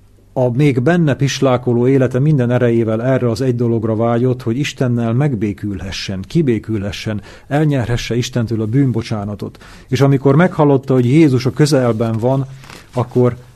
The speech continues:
akkor oda akart menni mindenképpen, és a barátaival, ö, odavitette magát. És amikor odaértek,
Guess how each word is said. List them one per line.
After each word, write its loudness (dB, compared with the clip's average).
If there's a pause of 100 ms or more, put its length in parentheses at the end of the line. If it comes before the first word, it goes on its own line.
(200)
akkor -2
oda 4
akart -2
menni 0
mindenképpen, -2
és -6
a -4
barátaival, -2 (520)
ö, -4
odavitette -2
magát. -6 (3750)
És 2
amikor 4
odaértek, 2